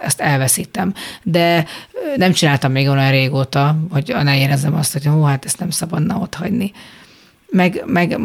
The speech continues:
na, tehát ilyen szempontból kalandor vagyok, hát tökre egy új kaland volt, és nem is gondolkoztam. Szerintem ez a jó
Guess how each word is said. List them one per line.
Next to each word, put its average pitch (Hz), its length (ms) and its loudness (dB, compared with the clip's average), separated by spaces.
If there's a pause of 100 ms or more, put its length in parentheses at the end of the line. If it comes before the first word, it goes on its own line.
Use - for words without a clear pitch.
(140)
na, 220 280 2 (240)
tehát 202 200 -2
ilyen 185 180 4
szempontból 180 480 2
kalandor 139 560 4
vagyok, 135 300 2
hát - 280 -4 (300)
tökre 147 500 0
egy 165 140 2
új 160 140 6
kaland 139 420 2
volt, 156 440 2 (500)
és 160 300 2
nem 160 220 4
is 139 100 2
gondolkoztam. 135 600 0
Szerintem 180 400 2
ez 180 180 4
a 165 60 6
jó 139 280 4